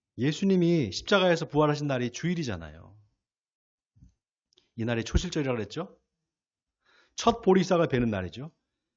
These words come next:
그날에 예수님이 부활하시고 사십 일을 제자들과 함께 계십니다. 사십 일 동안 제자들과 함께 계셨어요. 그리고는 제자들이 보는 앞에서 하늘로 들러 올라가셨어요. 그러면서 뭐라고 하셨습니까?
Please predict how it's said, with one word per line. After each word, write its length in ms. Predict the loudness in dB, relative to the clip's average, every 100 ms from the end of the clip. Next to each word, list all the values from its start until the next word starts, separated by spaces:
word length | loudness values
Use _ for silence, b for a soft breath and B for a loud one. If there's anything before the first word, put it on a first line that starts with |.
| _
그날에 500 | 2 6 6 6 8
예수님이 360 | 6 4 2 2
부활하시고 600 | 4 4 4 0 -4 -4
사십 480 | 2 4 4 2
일을 140 | 0 0
제자들과 420 | 0 0 -2 -6
함께 300 | -6 -8 -8
계십니다. 420 | -8 -10 -18 -20 _ _ _ _ _ _ _ _ -16
사십 340 | -10 -6 -6
일 80 | -6
동안 180 | -6 -6
제자들과 400 | -4 -6 -6 -8
함께 200 | -8 -10
계셨어요. 320 | -12 -12 -20 _ _ _ _ _ b b b b
그리고는 420 | 0 4 6 4 4
제자들이 420 | 2 2 2 0
보는 240 | 2 2
앞에서 480 | 2 0 -4 -8 -14 _ _ _ _ _ _ _ _
하늘로 320 | -2 0 0
들러 280 | 0 0 2
올라가셨어요. 600 | 2 -2 -6 -10 -18 -20 -20 _ _ _ _ _ _ _ _ _ _ _ _ _ -4
그러면서 320 | 0 0 0
뭐라고 240 | 0 0 -2
하셨습니까? 560 | -6 -12 -12 -14 -16